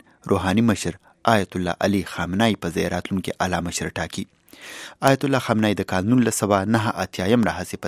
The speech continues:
دغه څوکۍ ناست دی. د ایران سرکاري میډیا وایي، منځمهاله صدر حسن روحاني او د نوموړي ائتلافیانو د اسمبلی لپاره د تهران شپاړس کې پنځلس څوکۍ ګټلې دي. د امریکې یو تازه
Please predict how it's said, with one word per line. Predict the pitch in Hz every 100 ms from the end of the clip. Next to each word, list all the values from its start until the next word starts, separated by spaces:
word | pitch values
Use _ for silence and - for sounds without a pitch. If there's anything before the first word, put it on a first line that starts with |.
| 87
دغه | 85 87
څوکۍ | 90 - 90 90
ناست | 90 -
دی. | - _ - - - - - - -
د | 127
ایران | 135 135
سرکاري | - - 127 135
میډیا | 127 123 117
وایي، | 131 131
منځمهاله | 110 101 98 107 98 90
صدر | 127 110 92
حسن | 95 - 95
روحاني | 87 90 98 101
او | 92
د | 85 90
نوموړي | 90 95 104 -
ائتلافیانو | - 87 82 - 92 90 87
د | -
اسمبلی | - 90 101 110
لپاره | 90 - 85 - - - - -
د | 90 87
تهران | 90 90 87 85 - _ _ _ _ _ _ -
شپاړس | - 117 92 - -
کې | - -
پنځلس | 92 90 85 90 -
څوکۍ | 85 - 85 78 _ _ -
ګټلې | 92 - 80 82
دي. | - _ _ _ _ _ _ _ _ _ _ _ - - - - - -
د | 135
امریکې | 131 127 - 156
یو | 139
تازه | 131 127